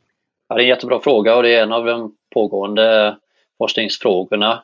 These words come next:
att titta på. Men allting som är relativt nära föraren är intressant, som du säger. Eh, sätet, eh, bältet,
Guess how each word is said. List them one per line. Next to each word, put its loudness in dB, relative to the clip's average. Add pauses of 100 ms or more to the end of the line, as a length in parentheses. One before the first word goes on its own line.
att -12
titta -2
på. 2
Men -4
allting -2
som -6
är 0
relativt -2
nära 0
föraren 0
är -4
intressant, -4
som -18
du -20
säger. 0 (640)
Eh, -2
sätet, -2
eh, 0
bältet, -2